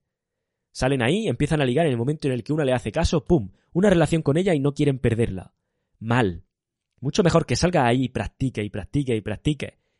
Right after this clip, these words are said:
Y no seas exclusivo con ninguna. Y sigas conociendo y sigas practicando y sigas mejorando. Y cuando realmente alcances esa mentalidad de abundancia, entonces estarás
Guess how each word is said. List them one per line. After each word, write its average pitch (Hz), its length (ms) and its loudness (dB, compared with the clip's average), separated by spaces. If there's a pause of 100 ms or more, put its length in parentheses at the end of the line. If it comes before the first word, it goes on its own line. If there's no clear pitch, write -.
(160)
Y 123 160 -6
no 165 160 2
seas 165 240 2
exclusivo 147 480 0
con 135 140 -2
ninguna. 123 500 -4 (420)
Y 131 140 -4
sigas 175 320 0
conociendo 135 680 -4
y 107 60 -6
sigas 151 320 -6
practicando 131 560 -6
y - 20 -8
sigas 160 260 -4
mejorando. 139 640 -4 (440)
Y 127 100 -8
cuando 123 260 -2
realmente 185 440 0
alcances 135 540 -2
esa 123 100 -4
mentalidad 113 420 -4
de 127 80 -2
abundancia, 117 800 -4 (720)
entonces 147 720 -4
estarás 120 340 0